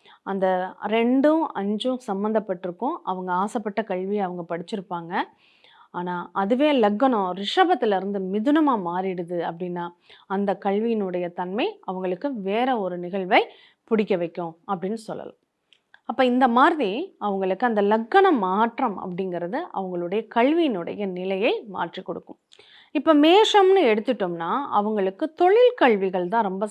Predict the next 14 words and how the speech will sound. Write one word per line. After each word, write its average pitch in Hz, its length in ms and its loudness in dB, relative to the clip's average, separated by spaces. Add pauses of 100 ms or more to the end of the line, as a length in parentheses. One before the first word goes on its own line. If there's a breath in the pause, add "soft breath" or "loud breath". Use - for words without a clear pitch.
சிறப்பா 180 320 -4
இருக்கும். - 340 -8 (520 soft breath)
டிப்ளமோ 226 440 4
சம்பந்தப்பட்ட 185 920 -2 (140)
கல்விகள் 190 460 0
அவங்களுக்கு 175 520 -4
நல்லா 175 260 -4
இருக்குமா? 170 600 -8
நல்லா - 260 -10
இருக்கும் 170 460 -10
அப்படின்னு 190 280 -8
சொல்லலாம். - 400 -12 (800)
அதுல 190 260 -2
ஜாதகத்துல 202 720 -4